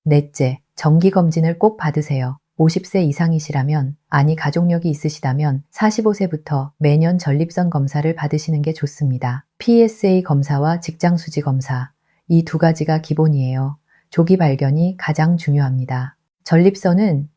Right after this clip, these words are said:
규칙적인 사정의 요구를 충족시키면서도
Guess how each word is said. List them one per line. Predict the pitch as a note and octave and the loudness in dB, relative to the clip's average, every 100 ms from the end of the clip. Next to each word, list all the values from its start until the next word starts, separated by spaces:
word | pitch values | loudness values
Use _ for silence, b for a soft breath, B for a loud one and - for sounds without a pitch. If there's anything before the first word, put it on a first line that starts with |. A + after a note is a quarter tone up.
| - | -4
규칙적인 | F3 - G#3+ G3 G3 G3 | -4 -2 -2 0 0 0
사정의 | G3+ A3 A3 G3+ G3 D#3 | -2 -2 0 0 2 2
요구를 | C#3+ D#3 E3 E3+ | 2 0 -2 -2
충족시키면서도 | A#3+ A#3 A3 - - E3 C#3 C3+ C3 D#3+ C#3 | -2 0 0 -4 -2 0 0 -2 -2 0 -2